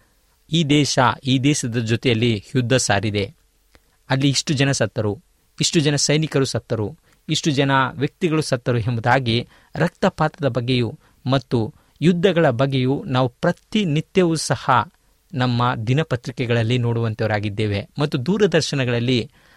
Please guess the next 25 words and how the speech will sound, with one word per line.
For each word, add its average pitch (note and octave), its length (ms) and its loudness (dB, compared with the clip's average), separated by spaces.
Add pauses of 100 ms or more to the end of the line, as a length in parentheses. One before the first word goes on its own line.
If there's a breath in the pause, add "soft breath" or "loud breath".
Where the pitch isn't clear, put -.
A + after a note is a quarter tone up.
(140 soft breath)
ಆ D3 100 6
ಒಂದು D3+ 440 2
ವಾರ್ತೆಗಳಲ್ಲೂ D3 720 2
ಸಹ A#2 500 0 (120)
ನಾವು A#2+ 220 0
ಕೇಳುವಂತಹ D3 640 -2
ವಿಚಾರಗಳು C3 540 0
ಸಹ - 280 -6 (480 loud breath)
ಇದೇ C3 220 4 (100)
ಆಗಿದೆ. G#2+ 460 -4 (260 soft breath)
ಇವತ್ತಿನ C3+ 440 0
ದಿನದಲ್ಲಿ C3 680 0
ಎಲ್ಲೂ C#3 320 0
ನೋಡಿದರೂ A#2+ 440 0
ಸಹ - 440 -2 (320 loud breath)
ಮದ್ದು B2 500 2
ಗುಂಡುಗಳ C#3+ 500 2
ನಡುವೆ A#2+ 600 0 (260 soft breath)
ಒಂದು C#3 320 0
ದೇಶ C3+ 280 2 (180)
ಇನ್ನೊಂದು C3+ 440 -2
ದೇಶದ B2 280 -2
ಮೇಲೆಯೂ, A2 520 -4
ಒಂದು C3+ 280 -2
ರಾಜ್ಯ C3 340 2